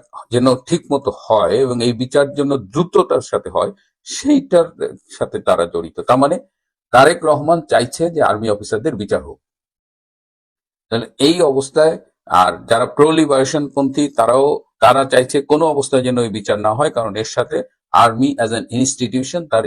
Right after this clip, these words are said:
ইমেজ জড়িত, তার ভাবমূর্তি জড়িত এবং এটা যদি হয় তাহলে ভবিষ্যতে আর্মির, আহ, কোনো অবস্থান থাকবে কিনা বা army as an institution কিভাবে পারফর্ম করবে সেটা নিয়েও প্রশ্ন দেখা যায়। এই মুহূর্তে জামাতের ভূমিকাটা কি, জামাতপন্থীদের ভূমিকা কি? জামাতপন্থীরা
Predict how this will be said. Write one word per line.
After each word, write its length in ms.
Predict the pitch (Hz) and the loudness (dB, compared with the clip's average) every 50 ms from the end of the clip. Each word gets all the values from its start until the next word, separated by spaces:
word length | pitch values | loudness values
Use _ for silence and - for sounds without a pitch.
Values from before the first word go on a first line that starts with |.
| - - | -2 0
ইমেজ 380 | 127 135 143 143 127 - - - | 2 2 2 2 0 -2 -8 -8
জড়িত, 320 | 95 87 80 - _ 92 | -6 -8 -8 -10 _ -6
তার 200 | 90 - 95 85 | -2 -2 -2 0
ভাবমূর্তি 560 | 85 90 123 127 123 139 143 139 135 - 143 | 0 -2 -2 -2 0 -2 -4 -4 -4 -8 -4
জড়িত 300 | 131 143 143 139 135 160 | -2 -2 -2 -2 0 0
এবং 260 | 165 160 156 151 135 - - | -2 0 0 -4 -6 -2 -2
এটা 220 | 131 131 156 151 | 0 0 0 0
যদি 320 | 139 147 135 151 147 151 - _ _ _ _ _ - | 0 -2 -2 -4 -6 -6 -8 _ _ _ _ _ 4
হয় 240 | 123 139 151 131 127 | 6 6 6 6 4
তাহলে 300 | - 139 135 135 127 113 | 2 2 2 4 2 2
ভবিষ্যতে 640 | 104 127 127 151 147 - - 127 - 104 82 - - _ _ _ _ - | 0 -2 -2 -2 -4 -2 -4 -2 -2 -2 -4 -4 -8 _ _ _ _ 2
আর্মির, 540 | 104 113 113 113 117 123 127 117 110 101 | 4 4 4 2 -4 -4 -4 -4 -4 -2
আহ, 160 | 90 78 - - | -2 -2 -2 -2
কোনো 240 | - 120 113 113 | -4 -4 -2 -2
অবস্থান 480 | - - 113 107 120 - - - 131 123 123 - | 0 0 0 0 0 -6 -4 -4 -4 -4 -4 -2
থাকবে 340 | - 123 120 110 117 123 | -2 -2 0 0 -4 -6
কিনা 260 | 117 - 110 107 104 101 | -4 -6 -4 -2 -2 0
বা 220 | 101 104 101 101 | 2 2 0 0
army 140 | 104 120 120 | -2 -2 -2
as 160 | 120 117 113 | -2 -2 -2
an 120 | 113 110 | -4 -6
institution 800 | 101 98 117 113 - - - 117 98 127 135 135 135 - 135 120 107 | -6 -8 -8 -8 -10 -10 -10 -10 -4 -2 -2 -2 -2 -2 -4 -4 -4
কিভাবে 360 | - 110 107 117 113 - - - | -10 -4 -2 0 0 0 0 0
পারফর্ম 400 | 110 110 - - 160 165 151 - | -2 -2 0 -2 -2 -2 -2 -2
করবে 320 | - 90 82 76 78 - - _ _ _ _ _ | -4 -6 -6 -6 -12 -14 -14 _ _ _ _ _
সেটা 260 | - - 160 156 156 | 2 2 4 4 4
নিয়েও 240 | 151 143 135 127 127 - _ _ _ _ | 0 0 -2 -2 -4 -6 _ _ _ _
প্রশ্ন 260 | 123 127 - 117 101 | -2 -2 0 -4 -6
দেখা 180 | 82 82 92 | -6 -6 -4
যায়। 120 | 82 95 - - | -6 -6 -4 -2
এই 140 | 147 151 | 0 0
মুহূর্তে 260 | 160 175 180 - 185 147 | 0 0 0 -2 -2 -2
জামাতের 580 | 104 107 110 123 139 160 160 - 190 185 170 | 0 0 0 2 2 0 2 2 2 2 2
ভূমিকাটা 480 | 143 110 113 107 101 92 - _ - 71 | -2 -10 -10 -8 -8 -10 -12 _ -14 -14
কি, 200 | - _ - - | -14 _ -20 -6
জামাতপন্থীদের 880 | - - 95 104 110 - _ _ 165 170 147 - _ 120 92 104 98 | -4 -2 0 0 -2 -2 _ _ -2 -2 -2 -4 _ -6 -2 -2 -2
ভূমিকা 360 | 80 71 90 80 73 - 76 - | -2 -4 -16 -20 -12 -12 -12 -10
কি? 140 | 110 127 | -10 -8
জামাতপন্থীরা 920 | 143 - 110 120 139 151 151 - _ 160 156 151 135 - 160 151 156 180 | -2 -2 0 0 0 -2 -2 -4 _ -6 -6 -6 -6 -4 0 0 0 0